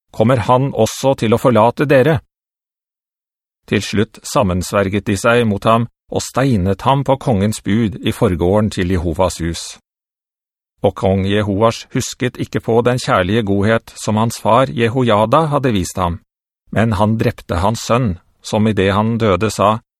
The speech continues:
"Måtte Jehova se det og kreve det tilbake."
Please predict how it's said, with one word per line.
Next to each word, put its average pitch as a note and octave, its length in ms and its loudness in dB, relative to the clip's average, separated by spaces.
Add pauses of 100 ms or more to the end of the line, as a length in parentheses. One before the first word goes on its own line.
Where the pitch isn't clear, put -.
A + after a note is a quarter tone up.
(340)
"Måtte G2+ 400 0
Jehova G#2 480 2
se G2 320 0
det A2 220 2 (260)
og - 160 -2
kreve G#2+ 320 2
det G#2+ 160 -2
tilbake." B2+ 480 0